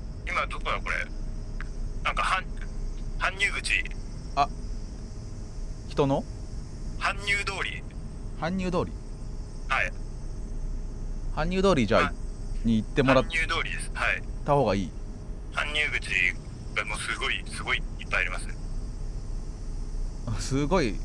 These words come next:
Speaker 2: 音き-、なんか聞こえるね。
Speaker 1: はい。搬入してるんでしょうね。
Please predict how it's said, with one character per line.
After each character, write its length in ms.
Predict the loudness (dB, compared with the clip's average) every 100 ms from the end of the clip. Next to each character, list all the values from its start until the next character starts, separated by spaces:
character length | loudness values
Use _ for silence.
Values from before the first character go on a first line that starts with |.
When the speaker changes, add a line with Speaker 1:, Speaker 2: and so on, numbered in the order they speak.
| -4 -4 -2 -2 -2
Speaker 2:
音 180 | 0 0
き-、 100 | 0 -2
な 80 | -2
ん 40 | -2
か 60 |
聞 140 | -2 0
こ 100 | 0
え 40 |
る 80 | -2
ね。 80 | -4 -4 -6 -6 -6 -6 -6 -2
Speaker 1:
は 220 | 0 0
い。 60 | -2
搬 200 | -2 -2
入 100 | -2
し 80 | -2
て 80 | -2
る 60 | -2
ん 40 |
で 60 | -2
し 60 |
ょ 40 | 0
う 40 |
ね。 180 | -2